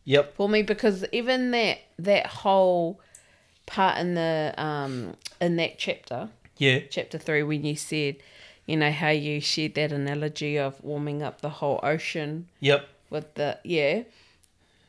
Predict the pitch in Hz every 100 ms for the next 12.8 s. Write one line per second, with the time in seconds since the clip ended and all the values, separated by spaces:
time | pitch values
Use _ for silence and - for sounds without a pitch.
0 | _ _ 170 233 277 294 330 233 190 196
1 | 214 240 233 - 240 254 120 160 170 175
2 | - - 190 202 208 196 180 175 240 226
3 | 214 202 185 180 165 - 175 175 170 170
4 | 165 160 110 - _ _ - - 160 151
5 | - 160 - 143 151 160 151 147 156 160
6 | 123 151 214 - - - 143 120 - -
7 | - _ _ 190 190 185 175 170 170 170
8 | - _ _ _ _ _ _ _ _ _
9 | _ _ _ - 190 185 185 180 185 202
10 | 196 190 190 180 180 180 160 - 151 151
11 | 175 165 165 147 127 - - 160 160 175
12 | 226 381 359 - - 165 160 -